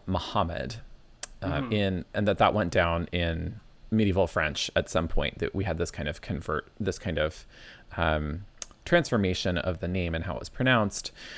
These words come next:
Speaker 1: And this may be due to the Knights Templar's contact with Muslims, uh, in their, in their time in the Holy Land,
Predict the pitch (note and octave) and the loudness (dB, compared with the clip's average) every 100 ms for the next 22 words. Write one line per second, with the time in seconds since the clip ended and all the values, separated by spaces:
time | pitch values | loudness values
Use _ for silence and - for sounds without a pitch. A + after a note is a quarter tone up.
0 | - - - C3+ B2+ C#3+ C#3+ B2 B2+ B2 | -16 -8 2 4 4 4 4 4 4 4
1 | - - G#2 F2+ G2+ F#2+ - G2+ F#2 F#2 | 0 0 2 4 2 0 0 2 2 2
2 | F2 - - G2+ G2 - A2 F#2+ F#2+ F2+ | -2 -4 0 2 2 0 -2 2 4 6
3 | F2 - - - - - A#2 A2+ F2+ D#2+ | 4 0 -8 -12 -10 -2 -2 0 -2 -4
4 | - - - G2 F2+ F2+ - - - - | -6 -10 -2 4 4 2 -4 -6 -10 -14
5 | - A2 A2 G2+ F#2 F2+ F2 - - - | -2 0 2 4 4 2 -2 -6 -8 -10
6 | - A2 G2 F#2 F2 E2+ G2 A2 - - | -2 0 4 4 4 2 0 -8 -20 -20
7 | - - - - G#2+ F#2+ - G2+ F#2+ F#2 | -20 -20 -14 -4 0 0 0 2 2 0
8 | F2 E2 E2+ F#2 F#2 E2+ D2+ D2+ D#2 - | -2 0 0 0 0 0 -2 -2 -6 -8